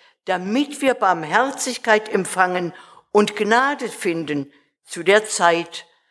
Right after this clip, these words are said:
wenn Hilfe nötig ist. Und ich glaube, die Hilfe haben wir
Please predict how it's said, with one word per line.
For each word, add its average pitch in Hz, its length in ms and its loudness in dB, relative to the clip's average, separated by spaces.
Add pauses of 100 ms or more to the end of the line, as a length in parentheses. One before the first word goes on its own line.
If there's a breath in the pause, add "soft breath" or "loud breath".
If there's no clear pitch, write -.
(280)
wenn 165 160 -2
Hilfe 175 380 -2
nötig 151 440 2
ist. - 320 -18 (260 soft breath)
Und 180 80 -4
ich 175 140 -8
glaube, 226 540 2 (280 loud breath)
die 190 80 -4
Hilfe 196 460 0
haben 165 400 -2
wir 147 280 0